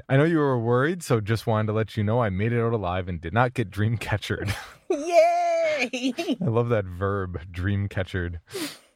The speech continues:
Speaker 1: "Did a lot of hiking, campfires, expanding my mind, and all your movie recommendations were great.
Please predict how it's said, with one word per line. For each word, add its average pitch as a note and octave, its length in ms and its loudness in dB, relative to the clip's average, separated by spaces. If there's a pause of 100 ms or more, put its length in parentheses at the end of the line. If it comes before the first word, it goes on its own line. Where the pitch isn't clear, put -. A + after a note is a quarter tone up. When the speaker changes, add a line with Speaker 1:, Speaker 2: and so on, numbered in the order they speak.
(680)
Speaker 1:
"Did A#2+ 140 6
a A2 40 2
lot A2 160 4
of F#2+ 60 0
hiking, F#3+ 300 0
campfires, E3+ 640 2
expanding C#3+ 560 0
my A2 180 0
mind, C3+ 500 -2 (160)
and G#2+ 200 0
all C#3 200 4
your C#3 100 0
movie B2+ 240 0
recommendations G#2+ 760 -2
were G2 140 -2
great. D2+ 260 -10